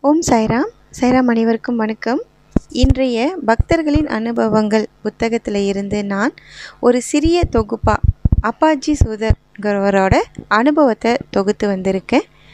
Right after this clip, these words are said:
இவர் ஷிரடி கிராமத்துல வசிச்சவரு. மற்றபடி வேறு எந்த குறிப்பும் இங்கு அவரை பத்தி குறிப்பிடப்படல.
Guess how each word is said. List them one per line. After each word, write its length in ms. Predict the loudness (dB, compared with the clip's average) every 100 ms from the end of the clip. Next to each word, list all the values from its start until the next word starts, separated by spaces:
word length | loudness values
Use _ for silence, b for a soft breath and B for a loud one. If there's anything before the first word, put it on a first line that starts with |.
| B B B
இவர் 360 | 2 4 2 0 _ 0
ஷிரடி 460 | 2 4 2 0 -4 -4
கிராமத்துல 680 | -2 -2 -4 -4 -4 -2 -6
வசிச்சவரு. 580 | -8 -4 0 2 2 0 _ -4
மற்றபடி 640 | -4 0 0 0 0 0
வேறு 340 | 0 2 2 2
எந்த 260 | 0 0
குறிப்பும் 520 | 0 -2 -2 -2 -4 -4
இங்கு 360 | -8 0 0 2
அவரை 240 | -2 -2
பத்தி 380 | -4 -6 -6 -6 B B B -2
குறிப்பிடப்படல. 760 | -2 0 -2 -4 -6 -6 -4 -6